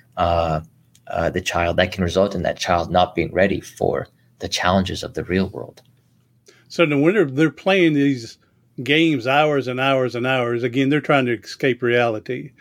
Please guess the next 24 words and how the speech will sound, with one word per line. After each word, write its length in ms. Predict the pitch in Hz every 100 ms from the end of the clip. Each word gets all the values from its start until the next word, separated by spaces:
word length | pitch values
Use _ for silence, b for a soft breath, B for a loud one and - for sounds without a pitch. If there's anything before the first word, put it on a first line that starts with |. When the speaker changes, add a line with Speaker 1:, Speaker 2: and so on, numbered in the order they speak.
| b b -
Speaker 2:
Uh, 120 | 131
again, 340 | 131 123 139 120
trying 220 | 139 131
to 60 | 123
find 440 | 139 135 131 117 - b _ _ -
their 380 | 110 131 156 135
sense 400 | - 147 135 123
of 60 |
belonging 400 | 120 131 139 131
in 160 | 127 117
the 80 | 117
game 340 | 127 127 113
world, 520 | 110 123 113 110 123 - b b b
uh, 40 |
Speaker 1:
Mm-hmm. 200 | 104 120
Speaker 2:
with 100 | 120
other 180 | 127 113
people. 480 | - 127 123 135 131 _ b b b
So 280 | - 147
how 400 | 127 - 180 214
do 100 | 202
you 140 | 175 180
go 180 | 160 165
about, 560 | 139 151 139 127 -